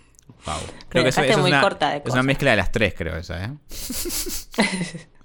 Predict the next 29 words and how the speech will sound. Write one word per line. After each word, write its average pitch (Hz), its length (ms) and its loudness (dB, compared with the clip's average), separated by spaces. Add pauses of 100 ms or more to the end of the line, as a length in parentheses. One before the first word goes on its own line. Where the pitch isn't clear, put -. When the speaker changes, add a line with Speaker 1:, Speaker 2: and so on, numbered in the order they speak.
(460)
Speaker 2:
No, 233 340 4
bueno, 208 320 4
Joaquín 190 420 0
Phoenix, 226 600 -4
o 160 80 -10
Joa-, - 340 -6
¿cómo - 320 -4
se - 160 -2
pronuncia 151 320 -4
Joaquín 147 320 -10
Phoenix 147 360 -8
en 147 100 -6
inglés? 151 460 -8 (240)
¿Joaquín 180 500 -2
Phoenix? 214 460 -4 (140)
¿Joaquín 165 480 -4 (100)
Phoenix? 277 480 -6
Speaker 1:
Yo, - 260 -14
eh, - 180 -20 (100)
no 95 140 -10
sé, 92 260 -4
ahora 101 180 -2
lo 101 100 -2
busco 101 200 -6
en 95 120 -6
Google 90 240 -4
Traductor, 78 440 -4
espera. 76 380 -8 (580)
Google 90 640 -6